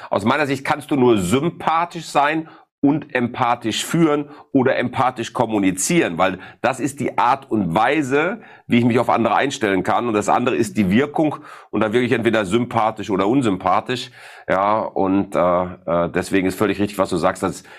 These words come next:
empathisch kommunizieren ist sicherlich heute ja, eine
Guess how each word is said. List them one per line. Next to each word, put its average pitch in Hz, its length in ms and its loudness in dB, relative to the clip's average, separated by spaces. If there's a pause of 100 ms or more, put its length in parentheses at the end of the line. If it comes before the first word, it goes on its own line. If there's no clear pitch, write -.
(120)
empathisch 117 680 -2
kommunizieren 113 640 0
ist 92 140 -6
sicherlich 101 360 -2
heute 107 520 -2 (520)
ja, 101 540 2
eine 98 560 0